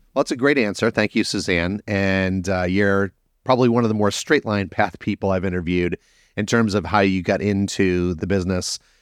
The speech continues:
You'd be surprised at how many people take more of a crooked path as they come in. Uh, so Trina, let's find out about you and, and see how you made it into the world of healthcare.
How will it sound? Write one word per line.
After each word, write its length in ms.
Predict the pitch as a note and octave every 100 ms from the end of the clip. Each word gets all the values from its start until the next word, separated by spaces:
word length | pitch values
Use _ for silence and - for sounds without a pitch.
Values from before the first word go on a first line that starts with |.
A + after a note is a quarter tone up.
| _ _
You'd 80 | -
be 100 | A2+
surprised 320 | - B2 A2+
at 80 | G#2
how 80 | A2
many 160 | A2+ G#2
people 320 | A#2 G#2 G#2
take 240 | - G2+ - -
more 180 | A2 G#2+
of 80 |
a 360 | F#2 G2 F#2+ F#2 _ _ _
crooked 380 | G#3 G#3 C3
path 320 | A#2 G2+ G2+ G2+
as 160 | F#2
they 120 | G2
come 240 | F#2+ A2 G2+
in. 360 | G2 F#2+ F#2+ - _ _ _
Uh, 420 | G2 G2 F#2+ F#2+ F#2+
so 160 | A2+
Trina, 320 | - C3+ B2+
let's 380 | A2+ A#2 - - - -
find 200 | A2+ G#2+
out 100 | G2+
about 220 | G2+ F#2
you 360 | A2 A2+ A2
and, 180 | G2+ F#2+
and 320 | D#2+ G2 F#2+
see 240 | - A2 G2+
how 100 | G2
you 220 | F#2+ G2+
made 180 | F#2+ F2+
it 80 | E2+
into 240 | F2 F2+
the 140 | F2
world 240 | E2+ F2 E2+
of 80 | D#2+
healthcare. 380 | E2+ - C2+